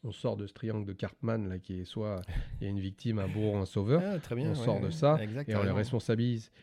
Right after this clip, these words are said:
Speaker 1: Et les rendre responsables, c'est les rendre capables de répondre. Et comme c'est elles les athlètes, si elles sont capables de répondre, là, il va se passer quelque chose. Donc, voilà, et, et c'est garder ce management bienveillant en étant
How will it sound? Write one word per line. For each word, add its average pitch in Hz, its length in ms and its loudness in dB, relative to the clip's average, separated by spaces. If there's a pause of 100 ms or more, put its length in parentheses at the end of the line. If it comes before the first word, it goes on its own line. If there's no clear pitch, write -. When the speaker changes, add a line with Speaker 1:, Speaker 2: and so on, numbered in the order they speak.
Speaker 1:
Et 104 80 -2
les 107 100 4
rendre 113 220 4
responsables, 123 580 4
c'est - 140 0
les 101 80 4
rendre 101 220 0
capables 123 320 2
de 110 100 0
répondre. 113 500 2 (120)
Et 101 100 -6
comme 123 200 2
c'est - 140 4
elles 117 120 8
les 104 180 6
athlètes, 147 320 4
si - 100 2
elles 107 80 2
sont 110 120 0
capables 107 320 2
de 104 80 0
répondre, 107 500 4 (460)
là, 135 320 4
il 120 80 4
va 107 80 0
se - 80 -8
passer 104 260 -6
quelque 92 180 -8
chose. - 280 -10 (400)
Donc, 110 260 -2 (600)
voilà, 139 340 6
et, 107 360 -2
et 104 40 0
c'est 110 160 -4
garder 110 280 4
ce 113 100 -2
management 107 520 2
bienveillant 113 760 6
en 113 100 6
étant 104 440 2